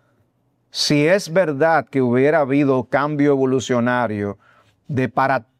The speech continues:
todas las especies que hay en el planeta Tierra, tendría que haber billones de especies en transición.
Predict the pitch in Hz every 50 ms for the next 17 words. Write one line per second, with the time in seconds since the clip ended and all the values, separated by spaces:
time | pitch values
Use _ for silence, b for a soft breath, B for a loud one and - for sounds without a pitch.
0 | _ - 180 185 208 226 233 214 247 247 220 - 180 180 170 147 - 151 113 -
1 | _ _ 156 160 180 170 - 170 175 170 - - - 139 139 147 156 156 156 156
2 | - - 139 127 135 139 - 156 143 - 131 131 120 110 104 104 110 110 98 B
3 | B B B B B B B B B _ _ _ 180 175 175 170 165 156 139 135
4 | 180 196 220 247 262 277 190 226 131 131 156 190 185 175 156 180 196 214 220 208
5 | - b b b b b b b b - 143 139 143 202 262 277 269 233 185 151
6 | 147 165 196 220 233 247 247 226 202 175 151 135 113 104 90 - - - - -
7 | - - _ 139 135 156 147 - - - 165 165 170 - 185 147 151 151 139 -
8 | 143 131 113 127 117 107 117 107 90 90 -